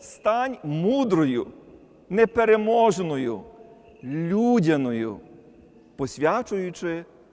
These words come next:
своє життя Христові, який тобі сьогодні каже:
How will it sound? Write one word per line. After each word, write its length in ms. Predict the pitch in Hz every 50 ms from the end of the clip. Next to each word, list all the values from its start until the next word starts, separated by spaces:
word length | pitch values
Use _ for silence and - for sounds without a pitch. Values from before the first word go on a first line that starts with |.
| _ _
своє 320 | - - - 135 123 120 113
життя 540 | 107 113 104 - 139 139 143 147 156 160 - - -
Христові, 680 | - 127 120 117 - - - 143 120 110 98 90 95 90 - - - _ _ _ _ _ - _ -
який 240 | 151 147 196 196 -
тобі 500 | - 185 170 147 165 220 240 208 123 - -
сьогодні 480 | - - 151 139 135 139 127 117 123 -
каже: 520 | - 127 117 110 110 104 95 104 98 -